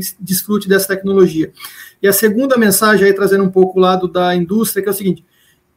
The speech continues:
cada vez que eu participo desse fórum, e, e quando o fórum é rico assim como este, eu, eu, eu fico ainda mais, mais, é, tenho ainda mais certeza. A restrição técnica, ela praticamente não existe mais. Não existe nada que a gente não consiga fazer. É,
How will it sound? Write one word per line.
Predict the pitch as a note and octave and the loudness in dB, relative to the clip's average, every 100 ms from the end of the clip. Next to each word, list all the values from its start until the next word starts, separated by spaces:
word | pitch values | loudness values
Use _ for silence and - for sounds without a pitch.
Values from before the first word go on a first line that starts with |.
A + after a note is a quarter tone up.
| _ | _
cada | - G#3 A3+ | -2 2 2
vez | A#3+ | 2
que | C#4 | 0
eu | |
participo | - A#3+ A#3 G#3+ | 0 0 0 -2
desse | A3 G3+ G3+ | 0 2 0
fórum, | - G3+ G#3 G3+ | -2 0 0 0
e, | F#3 F3+ | 0 -2
e | |
quando | - F#3+ F#3+ | -4 -2 -2
o | |
fórum | F#3+ G3 G3 | -2 0 2
é | |
rico | F3+ F#3+ G3 | 0 0 0
assim | F#3+ F#3 | -2 -2
como | F#3 F#3 | 0 2
este, | G3 A3+ | 2 0
eu, | F#3+ F#3+ - | -4 -4 -4
eu, | F#3+ F#3+ | -2 0
eu | F#3+ | -2
fico | F#3+ G#3+ | -2 -2
ainda | G#3+ G#3 | 0 2
mais, | G#3 G#3 - - | 2 0 -2 -8
mais, | G3 G3 G3 - - | -4 -2 -2 -4 -6
é, | F#3 F3+ F3 | -2 -2 -2
tenho | - F#3+ | -4 -2
ainda | F#3+ G3+ | -2 -2
mais | G3 G3+ | -2 -2
certeza. | G#3 G3+ G3 D#3+ - _ _ _ | -2 -2 0 -2 -6 _ _ _
A | - | -4
restrição | F3 F#3+ A3 F#3 B3 C4 | 0 0 0 0 0 -2
técnica, | - A3+ A#3 A#3 A3 | 0 -2 0 -2 0
ela | A3+ A3 | -2 0
praticamente | A#3 A#3 A#3 G#3+ | -2 -2 -2 0
não | A#3 | 2
existe | A#3+ F3+ F#3 G3 - | 2 2 0 -2 -4
mais. | E3 C#3+ C#3 | -10 -10 -6
Não | G3 | -2
existe | F#3+ - A3 | -2 -2 -2
nada | G#3 A3 A#3 | -2 -2 -2
que | A3+ | 0
a | |
gente | A3+ - | 0 0
não | A3 A#3 | 0 -2
consiga | A#3 A#3 - A#3+ G#3 | 0 0 -2 -2 -2
fazer. | - A3 F3+ E3 E3 - _ _ _ _ _ F3+ | 0 0 0 0 -4 -8 _ _ _ _ _ -8
É, | F3+ | -8